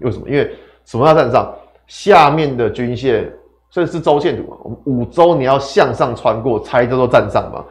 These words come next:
所以说你看哦，它碰到上面的均线就被打下来，碰到上面的均线就被打下来。所以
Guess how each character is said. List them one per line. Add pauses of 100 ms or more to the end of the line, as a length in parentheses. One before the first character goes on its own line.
(300)
所
以
说
你
看
哦， (340)
它 (180)
碰
到
上
面
的
均
线
就
被
打
下
来，
碰
到
上
面
的
均
线
就
被
打
下
来。 (380)
所
以